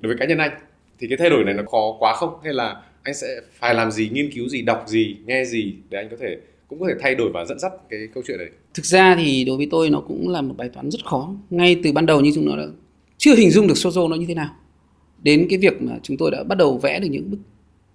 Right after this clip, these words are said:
Speaker 2: tranh về hình ảnh sản phẩm Sozo, nó là một, cả một quãng thời gian rất dài. Nó, nó mất hơn hai năm để mới ra được cái sản phẩm.
Speaker 1: Ừ.
Speaker 2: Thế thì khi mà ra được sản phẩm như vậy rồi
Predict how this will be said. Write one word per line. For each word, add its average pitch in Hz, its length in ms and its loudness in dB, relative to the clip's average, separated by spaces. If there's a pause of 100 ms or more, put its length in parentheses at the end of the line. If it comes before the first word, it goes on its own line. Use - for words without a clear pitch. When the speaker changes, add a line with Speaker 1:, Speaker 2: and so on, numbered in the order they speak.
Speaker 2:
tranh 170 540 0
về 151 100 -14
hình 131 260 -16
ảnh 113 180 -20
sản - 200 -20
phẩm 131 80 -20
Sozo, 147 480 -2 (300)
nó 127 180 -20
là 156 160 -18
một, 135 160 -20
cả 131 80 -18 (120)
một - 120 -20
quãng - 140 -20
thời - 100 -12
gian 143 160 -12
rất 156 120 -14
dài. 123 320 -10 (340)
Nó, 143 100 -12 (640)
nó 147 140 -6
mất 185 160 -8 (380)
hơn 170 100 -4
hai 160 120 -8
năm 156 140 -10 (560)
để 123 120 -8
mới 120 100 -10
ra 147 120 -14
được - 60 -16
cái 131 80 -18
sản 123 200 -18
phẩm. - 140 -20
Speaker 1:
Ừ. 113 100 -8 (920)
Speaker 2:
Thế 185 100 -8
thì 165 360 2
khi 196 400 2
mà 143 720 -2
ra 175 120 2
được 160 120 -2
sản 135 180 -4
phẩm 135 140 -6
như 147 120 -4
vậy 156 160 -4
rồi 135 400 -4